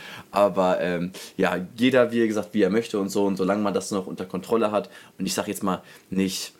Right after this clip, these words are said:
ja, jetzt nicht jeden Tag sich komplett abschießt oder beziehungsweise jeden Tag Bierchen trinkt oder so, sondern wenn es mal, ich, hört sich jetzt doof an, aber ich mach das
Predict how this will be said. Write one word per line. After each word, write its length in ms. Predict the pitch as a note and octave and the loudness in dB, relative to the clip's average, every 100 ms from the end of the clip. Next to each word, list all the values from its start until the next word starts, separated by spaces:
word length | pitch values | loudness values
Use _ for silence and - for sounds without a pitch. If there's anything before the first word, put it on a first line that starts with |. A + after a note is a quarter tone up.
| - - - - - - _ _ _ | -20 -20 -20 -18 -20 -20 _ _ _
ja, 120 | - G#2 | -6 -2
jetzt 180 | A2 | -2
nicht 180 | A#2 - | -2 2
jeden 180 | A2+ B2 | 2 2
Tag 160 | G2 F#2 | -4 -6
sich 200 | F#2 - | -6 -6
komplett 340 | E2+ F2+ - | -6 -6 -6
abschießt 360 | F2+ - F2+ F#2 | -8 -6 -6 -2
oder 100 | F#2 | -2
beziehungsweise 460 | F#2 G#2+ G2+ F#2+ | -2 -2 0 -2
jeden 260 | F#2 G#2+ G#2+ | 0 0 0
Tag 220 | G2 - | -6 -2
Bierchen 320 | A2 A2+ F#2 | 0 0 -4
trinkt 260 | - E2+ - | -4 -6 -2
oder 100 | F2+ | -4
so, 120 | F2 | -2
sondern 320 | F#2 F#2+ F#2+ | -2 0 0
wenn 100 | G2+ | -2
es 160 | G2+ - | -2 -2
mal, 220 | G2 F#2+ - - - - | -2 -2 -10 -18 -20 -8
ich, 240 | F#2+ - - - - _ - - - | -6 -6 -10 -16 -20 _ -16 -10 -2
hört 200 | C3 D3+ | 2 2
sich 80 | C#3 | 2
jetzt 200 | C3+ D3+ | -2 2
doof 200 | D#3 - | 0 0
an, 160 | D#3+ | -4
aber 180 | C3 A#2+ | 0 -2
ich 200 | - - | -2 -8
mach 260 | - G#2+ C3 | -4 -4 0
das 380 | B2 - - | -2 -2 -14